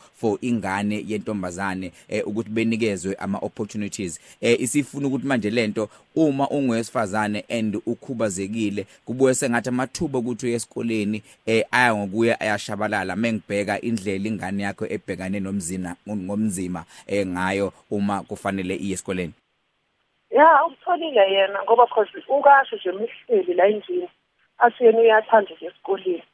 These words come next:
Speaker 2: 'Cause ngimtshelile ukuthi ngizomphindisela kusona leso sikole ke esino-driver-ke loyo ko-, ongathandwe kade engathandi ukumthatha. Uzoya-ke lapho esikoleni ngoba phela sekwasho nawo ama-social worker athi indaba yamntwana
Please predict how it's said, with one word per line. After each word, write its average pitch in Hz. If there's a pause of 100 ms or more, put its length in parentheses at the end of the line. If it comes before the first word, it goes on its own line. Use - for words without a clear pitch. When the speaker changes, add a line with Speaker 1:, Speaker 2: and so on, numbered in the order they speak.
(260)
Speaker 2:
'Cause 233
ngimtshelile 220
ukuthi 220
ngizomphindisela 208
kusona 226
leso 185
sikole 196
ke 190 (140)
esino-driver-ke 175
loyo 175
ko-, 185
ongathandwe 170
kade 180
engathandi 160
ukumthatha. 165 (580)
Uzoya-ke 165
lapho 147
esikoleni 180
ngoba 170
phela 180
sekwasho 226
nawo 175
ama-social 190
worker 170
athi - (320)
indaba 160
yamntwana 180